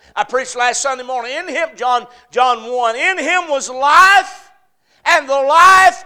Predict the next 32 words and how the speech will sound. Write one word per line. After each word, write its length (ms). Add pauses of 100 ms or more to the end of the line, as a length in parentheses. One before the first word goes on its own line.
(140)
was 240
the 60
light 440
of 160
men." 240 (200)
In 420
him 320
was 180
life. 380
If 140
you 120
want 380
life, 760
it's 220
in 160
him. 540 (1040)
It's 60
in 100
him. 280 (1900)
It 80
said, 240
"Look 560 (800)
and 240
live." 500 (1500)
People 200
still 260
got 340
bit 260
by 160
snakes. 560
Serpents 480
still 480